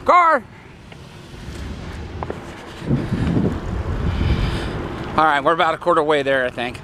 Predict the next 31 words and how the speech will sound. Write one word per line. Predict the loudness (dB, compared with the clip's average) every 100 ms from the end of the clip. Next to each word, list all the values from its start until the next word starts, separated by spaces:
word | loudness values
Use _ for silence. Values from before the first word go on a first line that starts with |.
| -14 -14 -6
Uh, | -2 -2 2
probably | 2 2 2
not | -4
even | -4
a | -6
quarter | -4 -2
way. | -2 -2 -2 -6 -10 -10 -10 -10 -10 -10 -10 -10 -10 -10 -8 -8 -2
But | 0 0 2
yeah, | 0
it's | 2
a | 0
nice | 0 2
day | 4
out. | 4 2
I | 0
don't | 4
know, | 4
it's | 6
probably | 6 6
about | 4 2 -4 -18 -12
sixty | -4 -4 0 0
degrees | 4 4 6
out. | 4 4 0 -14 -20 -18 -16 -16 -14 -14 -12 -12 -10 -10
A | -10 -10 -4
little | 4 6 6
overcast. | 6 2 4 4 0 -6 -6 -6 -4 -6 -6 -6 -6 -6 -6 -8 -6 -8 -8 -12 -14 -4
It's, | -2 4
uh, | 4 2 -4 -14 -4
perfect | -2 -2 -4 -6 -12 -14 -12 -12 -12 -12 0
riding | 4 4 2
weather. | -2 -2